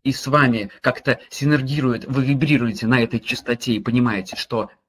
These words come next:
мне это интересно, то вы с удовольствием просмотрите и прослушаете этот вебинар и узнаете ту информацию, которой я с удовольствием хочу с вами поделиться.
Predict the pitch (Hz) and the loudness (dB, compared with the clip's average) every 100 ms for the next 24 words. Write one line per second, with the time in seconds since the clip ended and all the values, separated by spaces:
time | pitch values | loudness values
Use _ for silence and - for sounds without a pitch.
0 | - 135 143 131 117 117 117 127 120 98 | 0 4 4 4 2 0 -2 0 -4 -4
1 | - - - - _ _ _ 139 139 156 | -8 -16 -20 -20 _ _ _ 2 2 2
2 | 120 123 123 127 123 135 151 - 175 185 | -2 -4 -2 0 2 2 0 -2 -2 0
3 | 185 120 113 127 117 113 - 110 107 113 | 0 -2 -2 -2 -2 -6 -6 -6 -2 -4
4 | - 139 - 123 113 110 104 - - 113 | -2 -4 -2 -2 -4 -6 -8 -10 -10 -8
5 | 107 107 120 117 117 127 165 - - _ | -8 -4 0 2 4 2 -2 -8 -20 _
6 | 120 113 113 113 117 113 120 117 113 123 | -2 0 2 0 0 0 0 0 -4 -2
7 | 117 117 113 117 131 - 123 113 107 98 | -2 0 0 0 0 -4 -4 -2 -2 -4
8 | - 107 120 120 110 110 110 117 123 - | -6 -6 -4 -2 -4 -4 -2 0 0 -4
9 | 101 104 123 - 104 101 98 98 95 92 | -10 -8 -8 -6 -6 -6 -6 -4 -6 -8
10 | - | -16